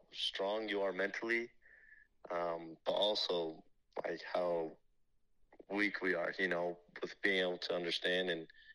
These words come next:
and know God is there and he's gonna help us as we turn to him. So really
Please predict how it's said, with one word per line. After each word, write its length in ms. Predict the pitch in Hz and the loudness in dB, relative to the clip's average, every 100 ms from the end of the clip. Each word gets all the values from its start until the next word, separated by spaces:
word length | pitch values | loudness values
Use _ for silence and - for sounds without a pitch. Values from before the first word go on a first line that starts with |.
| - - | -6 0
and 100 | 92 | 2
know 140 | 90 | 2
God 280 | 87 87 90 | 2 2 2
is 120 | 85 | 0
there 200 | 87 90 | 0 2
and 80 | 90 | 0
he's 140 | 85 | -2
gonna 160 | 87 85 | -4 -2
help 240 | 85 - | -4 -4
us 120 | - - | -4 -4
as 80 | 85 | -6
we 80 | 82 | -4
turn 280 | - 87 85 | -2 0 0
to 60 | |
him. 280 | 85 87 85 - - | 0 0 -2 -12 -10
So 400 | - - 90 80 - - - - - - | -2 0 2 0 -6 -20 -20 -20 -16 -4
really 300 | 117 117 | 0 2